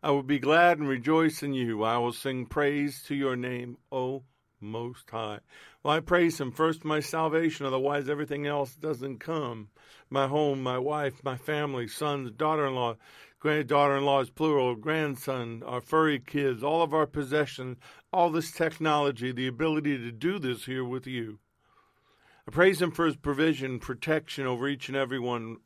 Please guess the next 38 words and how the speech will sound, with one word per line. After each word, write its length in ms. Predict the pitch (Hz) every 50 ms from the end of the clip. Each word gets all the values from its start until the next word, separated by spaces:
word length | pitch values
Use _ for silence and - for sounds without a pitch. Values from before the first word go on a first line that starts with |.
| _ _ _
of 120 | 127 120 110
us, 420 | 120 120 117 - - - - - _ _ - - _ _
for 120 | _ 139 127
the 80 | 131
dreams 480 | 120 143 160 165 170 165 160 151 123 117
and 120 | 139 135
the 60 | 135
visions. 560 | 131 123 151 156 151 - - 131 117 110 - -
I 80 | 127
praise 380 | - - 147 156 156 147 120 147
him 80 | 143
for 140 | - - 143
his 120 | 135 120 135
healing 340 | 143 151 151 147 143 135
virtues. 720 | 127 151 156 151 151 - - 127 117 113 107 104 - - - _ _ _ _ _ - - _ _
I 60 | 113
praise 360 | - - 151 165 165 160 131
him 120 | 143 147 131
for 160 | - - 123
favor 440 | - - 160 170 175 185 165 135 139
and 160 | 131 123 120
revelation, 720 | 127 135 135 127 139 139 143 156 156 151 - - 123 113
for 160 | - - 139
being 240 | 123 123 151 151 147
a 80 | 143 139
new 220 | 151 175 202 196
creation 760 | - - 139 131 117 117 117 113 110 - - - - 117 110 _ - - - - - _ -
and 140 | 131 139 143
living 320 | 151 151 135 143 139 139
in 60 | 135
these 240 | 131 135 135 131 -
prophetic 540 | - - 117 - - 139 139 135 131 110 -
times. 440 | - 139 127 123 120 117 113 107 120
I 60 | 113
praise 380 | - - 160 160 165 160 151
him 120 | 143 143 131
for 240 | - - 143 139 131
America. 580 | 131 131 135 131 123 120 - - - - -